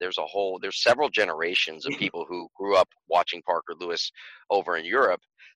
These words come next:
Speaker 1: uh, whereas there's barely half a generation <laughs> that grew up watching it in the U S. So,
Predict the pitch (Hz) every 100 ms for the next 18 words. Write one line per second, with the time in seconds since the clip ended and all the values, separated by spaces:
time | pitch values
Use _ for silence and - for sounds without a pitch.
0 | _ 82 85 82 82 82 87 85 87 85
1 | 90 87 - 95 98 85 98 107 107 87
2 | 90 82 82 82 - 101 95 - - 139
3 | - 139 120 - 120 127 110 113 104 98
4 | 98 107 101 82 - 95 90 90